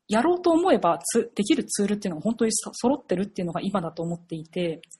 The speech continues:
で、多分これはもっともっと便利に安くなっていくはずなので、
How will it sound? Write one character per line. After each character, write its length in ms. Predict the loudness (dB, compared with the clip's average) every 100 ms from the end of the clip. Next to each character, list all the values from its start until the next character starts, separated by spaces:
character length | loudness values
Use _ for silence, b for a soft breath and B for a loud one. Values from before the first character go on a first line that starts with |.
| _ _ -20 -8
で、 80 | -2
多 120 | 4
分 140 | 4
こ 100 | 4
れ 80 | 4
は 60 | 6
も 100 | 4
っ 80 |
と 80 | 4
も 100 | 4
っ 20 |
と 100 | 4
便 180 | 4 4
利 100 | 4
に 80 | 2
安 200 | -2 -2
く 80 | -2
な 100 | -2
っ 80 | -2
て 100 | -6
い 60 |
く 80 | -6
は 120 | -8
ず 100 | -6
な 100 | -6
の 120 | -6 -4
で、 280 | -6 -6